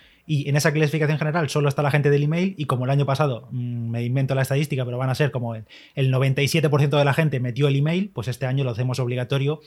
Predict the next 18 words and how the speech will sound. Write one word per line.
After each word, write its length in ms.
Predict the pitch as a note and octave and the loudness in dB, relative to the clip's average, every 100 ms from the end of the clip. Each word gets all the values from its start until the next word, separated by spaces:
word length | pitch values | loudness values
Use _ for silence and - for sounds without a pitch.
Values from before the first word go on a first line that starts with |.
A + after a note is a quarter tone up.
| _ | _
y 80 | C3+ | -8
ya 100 | A#2+ | -6
está. 220 | G2+ G#2 | -8 -12
Si 120 | - B2+ | -8 -2
no 120 | C3+ | 0
quieres 180 | C#3+ C#3 | 0 0
meter 180 | C#3 | 2
el 100 | C#3+ | 2
email, 200 | E3 A#3 | 0 -2
pues 160 | F3+ G#2 | -4 -6
lo 80 | A#2 | -4
siento, 220 | B2 C3 | -4 -4
no 80 | A#2+ | -4
puedes 120 | A2+ | -6
participar 360 | A#2+ A2+ G#2+ A2+ | -6 -6 -6 -8
en 80 | |
la 60 | G#2+ | -8
liga. 240 | G#2+ B2 | -10 -12